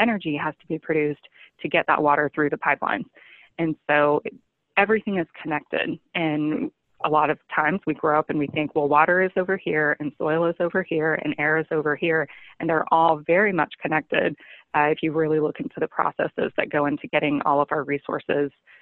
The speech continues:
everywhere that they go. And so just being conscious of that,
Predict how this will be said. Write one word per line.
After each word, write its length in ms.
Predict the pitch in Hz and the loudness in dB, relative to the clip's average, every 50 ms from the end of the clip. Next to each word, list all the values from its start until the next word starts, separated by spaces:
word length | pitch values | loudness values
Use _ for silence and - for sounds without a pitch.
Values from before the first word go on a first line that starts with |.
| - _ - | -14 _ -6
everywhere 400 | 170 165 160 151 139 151 143 131 | -4 -2 -2 0 0 0 0 0
that 120 | 139 - - | -2 -4 -4
they 100 | - 143 | -6 -6
go. 340 | - 160 147 - - - - _ - - - - _ _ | -2 0 0 0 -2 -4 -10 _ -20 -20 -20 -20 _ _
And 140 | - 170 170 - | -6 -6 -4 -2
so 80 | 165 | -4
just 200 | 151 - 160 - _ - - - _ _ - _ _ _ _ _ _ _ _ _ - _ _ _ - | -4 -4 -6 -8 _ -16 -20 -20 _ _ -20 _ _ _ _ _ _ _ _ _ -20 _ _ _ 0
being 200 | 247 226 226 214 | 2 2 2 0
conscious 480 | - - 180 175 170 - - - - - | 0 0 0 0 0 -2 -4 -6 -6 -6
of 120 | - - - | -8 -8 -4
that, 140 | - - | -4 -4